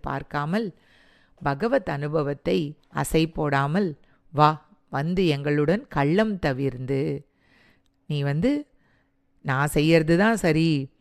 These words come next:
எனக்கு தெரியும், பெருமாளை நான் சார்ந்தவன் இல்லை" என்றபடி அவன் தந்த வேதங்களில் சொன்னவற்றை புறக்கணித்து, "தானே ஸ்வதந்திரன்" அப்படின்னு இருக்காத. இந்த மாதிரி கள்ளம் தவிர்ந்து,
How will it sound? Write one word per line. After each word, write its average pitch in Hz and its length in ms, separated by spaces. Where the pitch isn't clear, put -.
எனக்கு 139 340
தெரியும், 160 640
பெருமாளை 165 560
நான் 185 400
சார்ந்தவன் 160 720
இல்லை" 143 380
என்றபடி 143 560
அவன் 139 260
தந்த 147 320
வேதங்களில் 151 720
சொன்னவற்றை 139 680
புறக்கணித்து, 147 1500
"தானே 214 500
ஸ்வதந்திரன்" 156 880
அப்படின்னு 151 460
இருக்காத. 139 640
இந்த 139 240
மாதிரி 170 440
கள்ளம் 175 540
தவிர்ந்து, 135 760